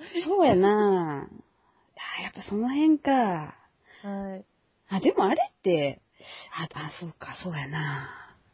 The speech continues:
Speaker 1: ちょっとそこに食い込んでいきたいね。
Speaker 2: そうですね。とりあえず、
Speaker 1: ぐいぐいと。
Speaker 2: この、上位には来たいっていう。
Speaker 1: そうやね。そうやな。じゃあ、その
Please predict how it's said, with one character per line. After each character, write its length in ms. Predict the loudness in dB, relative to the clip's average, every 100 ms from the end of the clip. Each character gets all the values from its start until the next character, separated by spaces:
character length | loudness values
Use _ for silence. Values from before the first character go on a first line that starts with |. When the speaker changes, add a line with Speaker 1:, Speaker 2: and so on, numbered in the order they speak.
| _ _ -20 -20 _
Speaker 1:
ち 80 | -6
ょ 20 | -2
っ 20 |
と 80 | 0
そ 100 | 2
こ 80 | 4
に 100 | 4
食 160 | 2
い 60 | 2
込 120 | 4
ん 40 |
で 100 | 4
い 60 | 2
き 80 | 0
た 140 | 0
い 60 | 0
ね。 260 | -2 -6 -12 -20 _ _ -20 _ -10 2
Speaker 2:
そ 60 |
う 20 |
で 80 | 2
す 60 | 2 -6
ね。 80 | -4 -4 -4
と 60 |
り 120 | -10 -8
あ 60 |
え 60 | -8
ず、 300 | -8 -10 -12 _ _ _ _ _
Speaker 1:
ぐ 140 | 2 2
い 60 |
ぐ 120 | 2 -2
い 80 | -2
と。 220 | -6 -8
Speaker 2:
こ 60 | -12
の、 360 | -10 -10 -12 _ _ _ _ _ _ _ _ _ _ _ _ _ _ _ _ _ _ -14
上 280 | -8 -6 -4
位 60 | -6
に 140 | -8
は 100 | -10
来 120 | -10
た 140 | -4 -4
い 80 | -4
っ 40 | _ -20
て 80 | -20
い 40 |
う。 40 | _ _ -10
Speaker 1:
そ 240 | -2 -2
う 60 | 0
や 60 |
ね。 400 | -2 -2 -4 -8 _ _ _ _ _ _ -14 -10 -10 -12 -14 -10
そ 60 | -8
う 40 |
や 140 | -8
な。 140 | -10 -16 -20 _ _ _ _ -6
じ 100 | 2 2
ゃ 40 |
あ、 20 |
そ 140 | 4 4
の 480 | 6 6 6 4